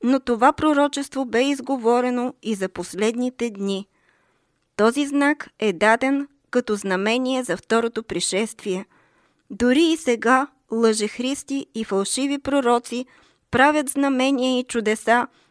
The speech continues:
за да съблазнят Христовите последователи. Не чуваме ли и ние век-, вика: "Ето, в пустинята е"? Не са ли отивали хиляди хора в пустинята, надявайки се там да намерят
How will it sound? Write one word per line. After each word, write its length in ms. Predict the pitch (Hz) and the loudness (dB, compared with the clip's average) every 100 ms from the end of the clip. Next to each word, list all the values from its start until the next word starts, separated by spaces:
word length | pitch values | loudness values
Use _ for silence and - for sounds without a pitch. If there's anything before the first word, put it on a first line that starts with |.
| _ | _
за 180 | 214 233 | -4 0
да 100 | 220 | 0
съблазнят 720 | - 208 196 196 208 233 269 | 0 0 0 0 0 -2 -2
Христовите 640 | - 277 277 - 208 202 202 | -4 -4 -2 0 0 -2 -4
последователи. 1000 | 196 202 190 185 185 214 226 208 190 196 _ _ _ _ _ _ _ | -4 -2 -2 -4 0 0 0 -4 -4 -8 _ _ _ _ _ _ _
Не 180 | 247 233 | 2 2
чуваме 540 | - 320 339 339 320 | 2 2 4 4 4
ли 100 | 294 | 4
и 120 | 302 | 2
ние 360 | 285 294 320 302 | 4 4 4 4
век-, 280 | 233 233 _ | 0 -4 _
вика: 460 | 226 240 - 214 208 - _ _ _ _ | -4 -4 0 0 0 -6 _ _ _ _
"Ето, 300 | 247 277 - | -2 0 -2
в 80 | 277 | -6
пустинята 640 | - 214 - 269 277 254 220 | 0 -2 0 0 0 0 -2
е"? 220 | 196 208 - _ _ _ _ - | -2 -4 -10 _ _ _ _ -4
Не 220 | 240 233 | 0 0
са 220 | - 269 | 2 2
ли 100 | 254 | 4
отивали 500 | 254 - 302 302 285 | 0 0 2 2 0
хиляди 420 | - 311 311 294 | 0 0 2 -2
хора 320 | 302 285 269 | 0 2 4
в 80 | 262 | 0
пустинята, 580 | - 247 - 262 247 254 | -6 -8 -2 -2 -2 -2
надявайки 600 | 240 214 226 254 254 262 | -4 0 0 0 -2 -4
се 140 | 254 | -4
там 280 | 240 240 269 | -2 0 0
да 120 | 262 | 0
намерят 560 | 262 247 233 214 208 - | 0 0 0 0 -2 -6